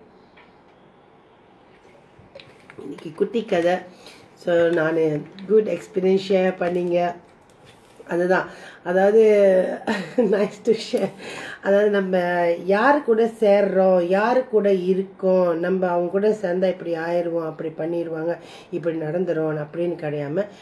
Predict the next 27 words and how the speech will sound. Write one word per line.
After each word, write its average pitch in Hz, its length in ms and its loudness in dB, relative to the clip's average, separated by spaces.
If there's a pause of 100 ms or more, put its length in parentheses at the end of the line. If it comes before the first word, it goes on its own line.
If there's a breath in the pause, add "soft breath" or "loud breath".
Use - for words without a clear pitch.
(180 loud breath)
நீங்க 226 280 0
நீங்களா 196 560 2
இருந்தீங்கன்னா 156 800 -2 (520 loud breath)
யாரு 180 320 -4 (100)
கூட 180 160 -4
இருந்தாலும் 160 760 -4
எந்த 156 340 -8
ஒரு 151 300 -10
இது 147 180 -16
கிடையாது. 143 520 -12 (440 loud breath)
அதனால 160 360 -4 (440 loud breath)
முடிஞ்ச 262 360 4 (100)
அளவுக்கு 196 460 2
வந்து 170 440 -2
யாரை 220 500 0
பத்தியும் 196 400 0
யாரும் 185 460 -2
பேசாம 196 500 -2
இருக்கிறது 156 360 -8
வந்து 160 220 -6
ரொம்ப 196 300 -2
உத்தமம் 170 460 -4
தான், 160 200 -10
உத்தமம், 233 680 -6
உத்தமத்தமான 247 800 0
வேலை, 175 260 -2 (540)
சரிங்களா? 170 320 -2